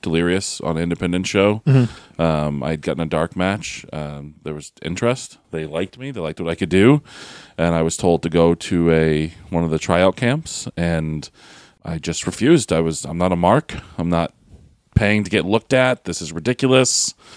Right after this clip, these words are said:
Speaker 1: And I, and I think about it now, and I wish I would have done it at that time.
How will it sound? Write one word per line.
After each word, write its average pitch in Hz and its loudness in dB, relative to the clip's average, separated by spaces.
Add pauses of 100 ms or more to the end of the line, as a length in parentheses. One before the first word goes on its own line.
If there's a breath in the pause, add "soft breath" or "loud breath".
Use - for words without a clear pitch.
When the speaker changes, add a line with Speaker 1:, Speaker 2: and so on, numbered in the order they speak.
(320 loud breath)
Speaker 1:
And 82 -4
I, 82 0
and 76 -4
I 80 -2
think 90 -6
about 90 2
it 71 -4
now, 92 0 (380 loud breath)
and 87 0
I 87 4
wish 101 0
I 110 2
would 107 4
have 90 0
done 110 2
it - 2
at 76 -2
that 78 0
time. 76 -4